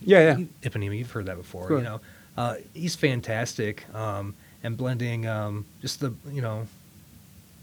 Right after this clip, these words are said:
Speaker 2: Brazilian version of jazz, really,
Speaker 1: Mm-hmm.
Speaker 2: Bossa Nova. Um,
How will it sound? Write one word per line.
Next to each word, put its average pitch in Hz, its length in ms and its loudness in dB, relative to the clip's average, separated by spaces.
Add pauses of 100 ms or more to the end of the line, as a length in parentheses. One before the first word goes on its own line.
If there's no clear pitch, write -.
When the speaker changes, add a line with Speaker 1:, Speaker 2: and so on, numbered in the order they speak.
(420)
Speaker 2:
Brazilian 117 540 -4 (1160)
version 117 220 -2
of 95 60 -4
jazz, 117 480 -2
really, 120 320 2
Speaker 1:
Mm-hmm. 131 260 2
Speaker 2:
Bossa 117 200 0
Nova. 113 400 0
Um, 107 240 0